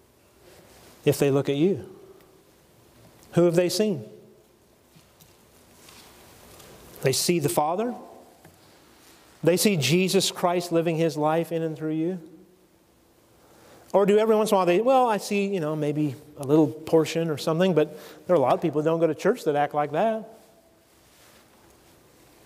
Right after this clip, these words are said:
So you're gonna be different if you allow Christ to, to be preeminent in your life.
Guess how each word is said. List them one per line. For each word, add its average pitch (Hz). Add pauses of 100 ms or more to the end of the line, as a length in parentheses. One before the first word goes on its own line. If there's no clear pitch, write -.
(140)
So -
you're 180
gonna 180
be 160
different 143 (640)
if 156
you 139
allow 143
Christ 139
to, 139
to 151
be 147
preeminent 147
in 131
your 127
life. 123